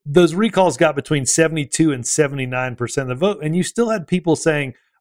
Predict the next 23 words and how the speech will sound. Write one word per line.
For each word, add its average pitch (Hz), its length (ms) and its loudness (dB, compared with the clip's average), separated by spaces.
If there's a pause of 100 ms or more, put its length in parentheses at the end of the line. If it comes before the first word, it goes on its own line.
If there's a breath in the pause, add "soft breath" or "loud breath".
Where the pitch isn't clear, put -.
"Oh, 180 200 6
this 202 220 -2
is 160 160 0
just 160 180 0
a 139 60 -2
bunch 143 200 -2
of 127 100 -2
closet 131 460 0
conservatives." 123 800 -4 (600)
This 208 120 4
is 277 60 -4
a 240 100 4
city 196 400 2
where 147 360 2
Joe 156 240 0
Biden 147 320 0
got 127 160 0 (100)
eighty-five 143 640 0
percent 127 300 -2
of 120 60 -6
the 117 40 -8
vote 113 240 -4
in. 95 80 -18